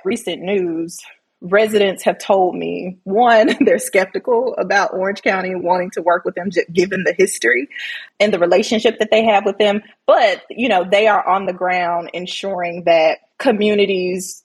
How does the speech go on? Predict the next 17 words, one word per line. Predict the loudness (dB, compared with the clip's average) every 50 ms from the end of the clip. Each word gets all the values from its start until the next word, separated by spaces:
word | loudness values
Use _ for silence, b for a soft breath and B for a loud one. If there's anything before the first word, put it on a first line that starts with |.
| _ -4
their | 0 2 2 2
community | 2 0 -2 0 0 0 -2 -2 -2 -2 -2
is | -2 -2 -2
informed | -4 -4 -2 -2 -2 -2 0 -2
about, | -4 -2 0 0 0 0 0 0 -2 -2 -2
you | -2 0
know, | 0 0 0
affordable | -2 -2 0 0 0 0 0 0 0
housing, | 2 2 4 4 4 2 0 -2 -2
about | 0 2 2 2 2 0 0 -2
land | -2 -2 -2 -4 -4
development, | -2 2 2 2 2 2 0 -4 -4 -6 -8 -8 -4 0
about | 0 2 4 4 2 2 2 0
entrepreneurship, | -2 -2 -2 -4 -4 -2 -2 0 0 2 2 2 2 0 -2 0 0 0 -2 -4 _ _
so | -10 -4 0 0 0 0 0 0 0
that | 2 2 0 -2 -2 -2
when | -2 -2 -2 -4 -8